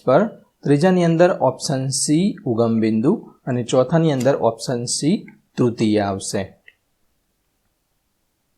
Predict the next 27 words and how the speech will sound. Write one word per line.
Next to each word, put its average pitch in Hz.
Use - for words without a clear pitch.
પાંચમું 165
છે, 190
તેમાં 139
ઓપ્શન 135
ડી. 156
છઠ્ઠાની 139
અંદર 117
ઓપ્શન 110
બી 113
આવશે. 101
બીજું 165
છે, 214
વિધાન 165
ખરા 135
છે 147
કે 156
ખોટા 143
તે 143
ચકાસવાનું 131
છે, 160
ગણતરી 113
કરીને 104
કરવાનું 101
છે. 165
તો 143
સાતમું 190
છે, 190